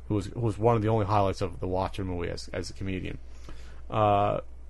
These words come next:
I'll enjoy watching his performance, being sadistic and, you know, not even being over the top, just being a different sort of villain. But I don't know.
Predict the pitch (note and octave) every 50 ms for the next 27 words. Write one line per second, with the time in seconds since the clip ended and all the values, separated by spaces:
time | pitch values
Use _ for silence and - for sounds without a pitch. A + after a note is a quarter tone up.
0 | - - - - - - - - - - - - - - C#3+ D3+ D3+ C#3 B2 D3
1 | C#3+ C3 B2 A#2 A2+ G#2 - G2+ E2+ A2+ D3+ D3+ - A#2 - - F#2+ F2+ F#2 G#2+
2 | A2 - - F2+ E2 E2+ F2 - - - G2+ F2+ - F2 E2+ - - - F2+ -
3 | - F#2+ F#2 F2 - - - - - - - - - - F#2+ E2+ D#2 - F2+ F#2+
4 | A#2+ C#3 E3+ G3 G#3 F3+ C#3+ C#3 C#3 B2+ A#2 A2+ A2 G2+ - - B2+ A2 - -
5 | A2+ - - A2+ A2 G#2 G2 F#2 A#2+ A#2 - - G2+ F2 - - G2+ F2+ E2 E2+
6 | G2 A2+ B2 A#2 G2 F2+ G2 - - - - - - - - - - D3+ F3 G3
7 | G3 F#3+ G#3+ G#3+ C#3 -